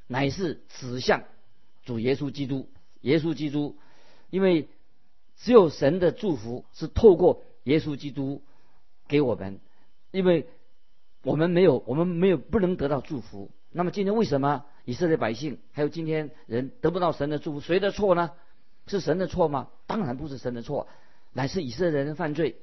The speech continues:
也是你我自己犯罪的缘故，所以我们得不到神的祝福。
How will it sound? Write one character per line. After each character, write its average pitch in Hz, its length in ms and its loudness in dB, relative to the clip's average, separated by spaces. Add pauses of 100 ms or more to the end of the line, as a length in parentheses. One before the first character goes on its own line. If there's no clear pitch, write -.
(340)
也 120 180 2
是 151 360 -4 (460)
你 127 220 0
我 107 220 -2
自 135 220 -8
己 98 280 -14
犯 139 220 -2
罪 117 120 -6
的 104 60 -10
缘 101 220 -10
故， 110 220 -8 (440)
所 - 140 0
以 151 80 4
我 113 120 0
们 123 140 -4
得 131 140 2
不 160 80 4
到 180 280 0 (300)
神 123 220 -4
的 135 80 -4
祝 123 220 -8
福。 98 300 -12